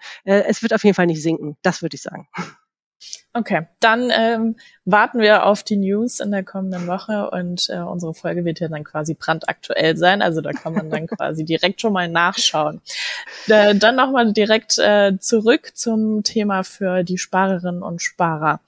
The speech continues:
Speaker 2: Ist es dann jetzt also wieder attraktiver geworden, sein Geld bei der Bank anzulegen oder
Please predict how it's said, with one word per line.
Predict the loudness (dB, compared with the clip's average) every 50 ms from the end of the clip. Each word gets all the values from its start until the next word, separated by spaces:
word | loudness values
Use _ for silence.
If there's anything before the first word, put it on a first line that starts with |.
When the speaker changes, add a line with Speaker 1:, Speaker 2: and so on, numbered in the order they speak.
| _ _ _ _ _ _ _
Speaker 2:
Ist | 0 2 2
es | 2 0 0 2
dann | 2 2 4
jetzt | 2 -2 -2 0 0
also | 0 2 2 0 0 0
wieder | -2 0 0 0 0 0 0
attraktiver | -2 -4 -2 -4 -6 -6 -6 -8 -4 -2 -2 0 0 -2 -2 -2
geworden, | -4 -6 -6 -6 -6 -6 -6 -6 -8 -8
sein | -8 -8 -8 -8 -8 -10 -8
Geld | -6 -4 -2 -2 -2 -4 -6 -12 _
bei | -14 -10
der | -8 -6 -2
Bank | 0 0 0 -2 -6 -16 -16
anzulegen | -16 -12 -12 -10 -10 -10 -8 -6 -6 -6 -4 -4 -4 -4
oder | -6 -6 -6 -6 -4 -4 -6 -6 -8 -8